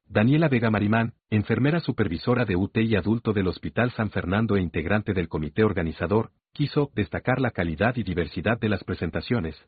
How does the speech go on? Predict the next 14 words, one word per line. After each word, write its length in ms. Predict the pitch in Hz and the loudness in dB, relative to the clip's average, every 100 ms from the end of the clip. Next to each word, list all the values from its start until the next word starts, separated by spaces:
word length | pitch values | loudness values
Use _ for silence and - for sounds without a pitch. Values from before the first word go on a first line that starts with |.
| _ | _
que 140 | - | 0
han 120 | 117 143 | 2 2
enriquecido 680 | 139 110 - - 131 131 | 0 -2 -4 -2 -2 0
nuestro 260 | 120 95 95 | 0 -2 -4
aprendizaje 580 | 90 90 78 - 123 107 | -2 -4 -2 -2 -2 -4
acerca 380 | - 117 - | -2 -4 -2
de 100 | 117 | -2
los 180 | 98 80 | -2 -2
temas 340 | - 127 117 107 | 0 0 0 0
más 160 | 110 | 0
relevantes 520 | 120 98 95 107 110 | 2 2 0 0 -2
en 100 | - | -2
nuestro 260 | 92 85 95 | -4 -2 -2
campo. 400 | 95 82 - - | -2 -2 -8 -16